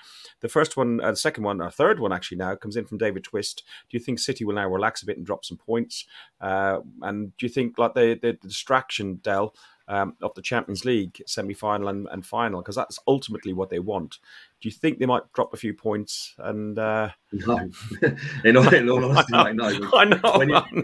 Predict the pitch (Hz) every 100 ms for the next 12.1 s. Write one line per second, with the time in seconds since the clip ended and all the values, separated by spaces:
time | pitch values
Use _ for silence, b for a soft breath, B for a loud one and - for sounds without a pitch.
0 | - 139 147 143 147 160 156 151 139 -
1 | 147 - 120 104 101 113 110 104 113 113
2 | 117 117 107 123 127 117 120 110 123 110
3 | 123 - - - 131 76 - 80 - -
4 | - - _ _ - - 127 117 110 104
5 | 98 101 98 - - - 107 147 143 143
6 | 123 110 107 113 117 120 110 113 113 107
7 | 104 101 101 95 92 92 87 80 76 _
8 | _ _ _ - 107 110 110 113 113 117
9 | 117 131 110 117 101 85 80 110 - 82
10 | 82 - 98 90 82 76 - 107 101 110
11 | 110 - 107 127 123 - 87 90 87 78
12 | 73